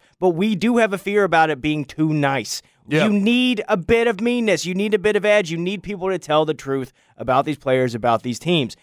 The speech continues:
Speaker 1: We can't be treating them with kid gloves all the time. I have no problem with Steve Smith calling out Jerry Jeudy when there is evidence of Jerry Jeudy needs to be called out. And guess what?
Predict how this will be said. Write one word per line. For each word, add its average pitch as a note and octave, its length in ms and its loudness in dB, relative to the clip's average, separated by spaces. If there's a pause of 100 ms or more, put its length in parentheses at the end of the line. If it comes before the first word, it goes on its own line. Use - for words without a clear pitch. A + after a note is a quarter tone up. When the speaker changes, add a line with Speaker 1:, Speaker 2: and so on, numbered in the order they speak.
(140)
Speaker 1:
We F3 140 -2
can't G#3 260 0
be G#3+ 80 -6
treating G3 400 -4
them F#3 100 0
with F3 140 -4
kid F#3+ 220 -2
gloves D3 260 2
all B2+ 100 4
the A2 100 -12
time. G2+ 300 -10 (220)
I F3+ 140 4
have A3+ 100 2
no A3+ 160 4
problem G3+ 380 2
with F3 80 -4
Steve D#3+ 240 -4
Smith D3 220 -6
calling C#3 260 2
out C#3 100 2
Jerry C#3 240 0
Jeudy C#3+ 340 -2 (140)
when G3+ 160 0
there A3 140 4
is G#3+ 160 0
evidence A3+ 420 2
of A3 80 0
Jerry F#3+ 260 2
Jeudy F#3+ 280 -4
needs F3 240 -4
to D#3+ 60 -12
be F3+ 120 -2
called E3 260 2
out. C3 220 2
And G3 100 -2
guess G#3+ 200 0
what? F#3+ 220 0